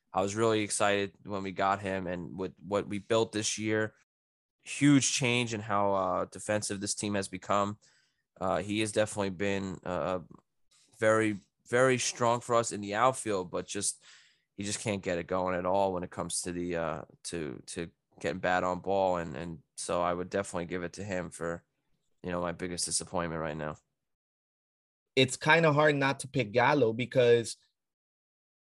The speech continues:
Speaker 2: you just s-, look at him and you see his body of work when he was with Texas,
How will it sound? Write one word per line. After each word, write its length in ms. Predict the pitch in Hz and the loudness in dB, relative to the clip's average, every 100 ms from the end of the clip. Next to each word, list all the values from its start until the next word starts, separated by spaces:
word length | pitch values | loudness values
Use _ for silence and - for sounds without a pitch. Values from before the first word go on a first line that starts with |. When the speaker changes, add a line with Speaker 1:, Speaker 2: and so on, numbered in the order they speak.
| _ _ _ 120 | _ _ _ -10
Speaker 2:
you 420 | 113 135 147 - _ 127 | 2 4 4 2 _ -2
just 460 | 143 143 135 - - | 4 4 4 -8 -12
s-, 180 | - - | -10 -4
look 380 | 127 147 160 165 | 4 8 8 6
at 140 | 123 | 0
him 340 | 120 120 113 110 - | 0 -6 -8 -12 -2
and 200 | 127 123 | 0 2
you 140 | 127 | 0
see 380 | 127 - 139 147 | -2 0 2 4
his 160 | 139 117 | 4 2
body 380 | 127 - 127 123 | 2 4 2 0
of 120 | 113 | 0
work 320 | 123 135 127 | 2 2 2
when 140 | 123 120 | -4 -4
he 120 | 123 | -4
was 180 | 120 117 | -4 -4
with 180 | 113 | -4
Texas, 640 | - 131 131 - 107 - | 4 4 4 0 -6 -6